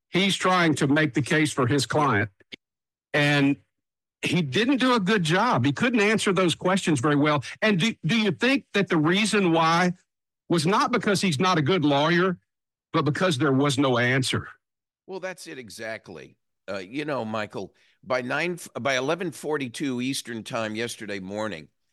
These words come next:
Speaker 2: we watched Reuters come out with a statement that co-, that coincided with what the justices were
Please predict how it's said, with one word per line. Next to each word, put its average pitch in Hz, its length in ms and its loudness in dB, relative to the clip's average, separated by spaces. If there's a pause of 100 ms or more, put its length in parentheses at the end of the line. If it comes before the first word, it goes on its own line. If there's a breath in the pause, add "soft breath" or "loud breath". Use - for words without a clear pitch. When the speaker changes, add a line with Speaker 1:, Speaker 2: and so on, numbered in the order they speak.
(380)
Speaker 2:
we 135 240 -8
watched 117 500 -6
Reuters 110 680 -2 (100)
come 120 240 -6
out 117 300 -4
with 110 240 -4
a 104 360 -6
statement - 1080 -10 (540)
that 107 220 -4
co-, 127 340 -6
that 110 220 -8
coincided 131 800 -4
with 98 220 -10
what 110 180 -6
the 104 80 -12
justices 101 760 -10
were 92 260 -10